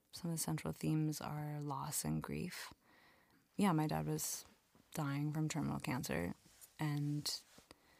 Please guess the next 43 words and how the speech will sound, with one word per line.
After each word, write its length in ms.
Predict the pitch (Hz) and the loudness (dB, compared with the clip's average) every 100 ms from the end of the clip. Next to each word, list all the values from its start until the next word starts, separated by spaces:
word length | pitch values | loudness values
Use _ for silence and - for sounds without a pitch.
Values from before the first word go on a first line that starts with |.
| - _ - | -20 _ -2
I 120 | 151 | 0
was 140 | 151 151 | 2 0
trying 420 | - 156 147 151 | -2 0 0 0
to 500 | - 156 147 151 139 - | 0 -2 -2 -2 -4 -4
live 580 | 156 156 156 151 151 - | -4 -2 -2 -4 -6 -8
and 180 | - 156 | -2 0
be 160 | 151 147 | 0 -2
a 40 | |
young 260 | 147 143 147 | 0 -2 -2
person 480 | 156 - 147 - | -4 -2 0 0
and 160 | 135 - | -2 -2
an 120 | 143 | -4
artist 720 | - 73 - 139 - - - - _ _ | -4 -4 -4 -4 -6 -6 -10 -10 _ _
against 380 | 151 143 131 - | -2 0 0 -2
the 40 | |
backdrop 540 | - 50 - - - - | -4 -6 -6 -4 -4 -6
of 160 | 156 | -6
trying 200 | - - | -4 -2
to 140 | - - | -2 -4
be, 60 | |
like, 160 | - 151 | -6 -4
very 380 | 156 - 113 - | -4 -4 -6 -6
available 420 | 147 151 131 143 | -4 -2 -4 -4
to 120 | 131 127 | -4 -2
my 100 | 143 | -2
family. 640 | - 156 156 156 160 156 - - - - - - - _ | 0 2 2 2 0 -2 -10 -20 -20 -20 -20 -20 -20 _
Some 220 | - - 156 | 4 6 4
of 40 | |
the 80 | 147 | 2
songs 400 | 147 147 151 147 | 2 2 2 0
are 120 | 147 | -2
sort 200 | - 147 | -2 -4
of 140 | 151 | -4
like, 260 | 143 - - | -6 -8 -6
while 240 | 147 139 | -4 -4
he 120 | 135 139 | -4 -6
was 120 | - | -2
still 200 | 165 170 | 2 4
alive. 280 | 175 170 160 | 4 4 2
Some 180 | 156 | 2
of 60 | 156 | 2
them 220 | 151 151 | 2 0
are 200 | 147 143 | 0 -4